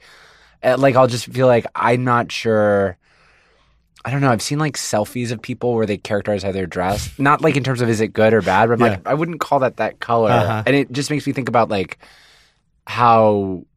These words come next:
Speaker 1: I mean, I'm curious if it, how it is used and if it is useful, but it just makes me think about the subjectiveness of description.
Speaker 2: Uh, yeah, absolutely. I mean, I think there's two things there. One is, at a very basic level, even if the description is imperfect,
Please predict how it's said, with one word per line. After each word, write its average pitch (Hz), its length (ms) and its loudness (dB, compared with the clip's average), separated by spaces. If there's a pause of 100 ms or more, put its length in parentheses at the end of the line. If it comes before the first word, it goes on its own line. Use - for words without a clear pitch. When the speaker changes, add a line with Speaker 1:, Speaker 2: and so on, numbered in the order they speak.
(280)
Speaker 1:
I 160 120 2
mean, 170 120 4
I'm 143 100 2
curious 139 460 0
if 104 200 -6
it, - 120 -4
how 107 200 2
it 98 100 2
is 98 180 -4
used 87 220 -8
and 82 100 -12
if 87 60 -6
it 92 40 0
is 90 120 -4
useful, 87 240 -10
but 104 100 -4
it 104 60 -2
just 113 140 -4
makes 120 120 -2
me 104 60 -8
think 110 100 -4
about 95 220 -2
the 92 60 -4
subjectiveness 87 1400 -8
of 82 340 -10 (1120)
description. - 400 -6 (460)
Speaker 2:
Uh, 151 40 2
yeah, 135 180 2
absolutely. 101 540 -4
I 131 60 2
mean, 156 100 6
I 156 40 6
think 180 140 -2
there's 131 160 0
two - 180 -2
things 104 280 -4
there. 92 200 -4
One 143 440 0 (100)
is, 110 440 -4 (400)
at 120 120 0
a 104 40 0
very 117 280 0
basic 107 460 -4
level, 92 500 -6 (280)
even 143 320 2
if 117 140 -2
the 110 220 0
description 110 480 -4
is 101 120 -6
imperfect, 110 720 -6